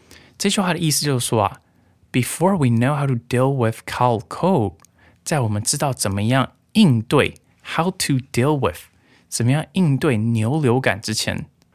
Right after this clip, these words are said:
we can only hope Odin State，我们只能希望欧丁州能够怎么样来经历这种致命流感的威力，experience the power of this killer cold。好，那我们来看看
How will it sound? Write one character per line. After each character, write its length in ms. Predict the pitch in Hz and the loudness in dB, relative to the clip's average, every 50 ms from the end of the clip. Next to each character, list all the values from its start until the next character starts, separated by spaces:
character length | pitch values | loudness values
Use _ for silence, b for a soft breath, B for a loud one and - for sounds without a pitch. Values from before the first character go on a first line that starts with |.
| b b b b _ | b b b b _
we 120 | - - 175 | -2 -2 -2
can 240 | 190 - - 147 120 | 0 0 -2 -2 0
only 320 | - 135 151 151 139 120 | 0 0 0 2 0 -2
hope 380 | 120 - - - 196 196 139 - - - | -2 -6 -2 0 2 2 2 0 -2 -2
Odin 340 | - 120 139 151 151 143 127 | 0 0 2 2 2 2 0
State， 440 | - - - - 156 147 113 87 - _ _ b b b b b b b b b | 0 -2 -2 -2 -2 -2 -2 -4 -8 _ _ b b b b b b b b b
我 100 | - 117 | -4 0
们 140 | 107 127 160 | 0 0 0
只 140 | - - 113 | 0 -2 -2
能 120 | 107 98 | -2 -2
希 320 | 98 - - - - 151 165 | -2 0 0 0 2 2 2
望 160 | 165 151 135 | 2 0 0
欧 200 | - 131 139 143 | 0 0 0 2
丁 180 | 143 143 143 | 2 0 0
州 220 | 135 135 131 131 127 - | 2 2 2 2 2 2
能 120 | 110 120 | 0 0
够 220 | 135 175 151 - - | 0 -2 -4 -6 -6
怎 160 | - - 113 | -4 -2 -2
么 120 | 98 92 101 | -2 0 0
样 280 | 135 175 165 - - - _ | 2 0 0 0 -4 -6 _
来 200 | - 101 101 - - _ | -2 -2 -2 -2 -6 _
经 360 | - - - 156 156 165 175 | -6 -4 -2 0 0 2 2
历 140 | 185 180 123 | 2 0 0
这 140 | 113 - 131 | 0 0 0
种 200 | 120 - - - - - - _ _ | 0 0 -2 -4 -8 -16 -20 _ _
致 320 | - - - 214 180 135 127 | -4 -2 0 0 2 2 2
命 280 | 139 160 156 123 110 | 2 2 2 0 0
流 260 | 110 110 104 95 104 120 | 0 0 0 0 0 0
感 220 | 127 131 107 104 | 0 -2 -2 -2
的 80 | 107 104 | -4 -2
威 220 | 110 113 113 117 | -2 0 0 0
力， 260 | 123 127 107 - - _ _ _ _ _ _ - | 0 -2 -2 -4 -8 _ _ _ _ _ _ -6
experience 880 | 123 - - - - - - _ - 131 139 175 175 143 123 123 120 - | -4 -2 -2 -2 -2 -4 -6 _ -8 -6 -4 0 0 2 0 0 -2 -4
the 120 | - 110 | -8 -10
power 500 | - - - - - 165 185 180 160 - - - | -10 -10 -10 -6 -4 -2 0 0 0 -2 -4 -6
of 100 | - - | -10 -8
this 220 | - - 110 - | -6 -6 -6 -6
killer 400 | - - - 135 185 190 107 92 | -4 -2 0 0 2 2 0 0
cold。 280 | - - - - 80 80 - _ _ _ _ _ _ _ _ | -2 -4 -6 -6 -8 -8 -12 _ _ _ _ _ _ _ _
好， 360 | _ - - 101 123 185 b b b b b b _ | _ 0 2 2 2 2 b b b b b b _
那 100 | 185 185 | 0 0
我 40 | 175 | 2
们 140 | 139 117 110 | 2 0 0
来 80 | 113 | -2
看 220 | 113 - 160 143 127 | -2 0 0 0 2
看 240 | 131 135 120 120 | 2 0 0 -2